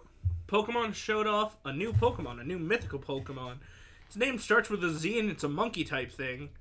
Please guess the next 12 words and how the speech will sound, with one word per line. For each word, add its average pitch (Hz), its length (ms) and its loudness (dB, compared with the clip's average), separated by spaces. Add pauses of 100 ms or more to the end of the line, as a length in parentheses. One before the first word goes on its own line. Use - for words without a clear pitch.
(240)
It's 151 160 -6
a 147 40 -2
grass, 214 420 0
dark, 175 540 0 (240)
uh, 147 300 2
its 160 180 0
silhouette, 226 640 4
I 151 140 0
said, 165 260 -2
had 151 220 -2
Heihachi's 156 640 0
head, 254 320 2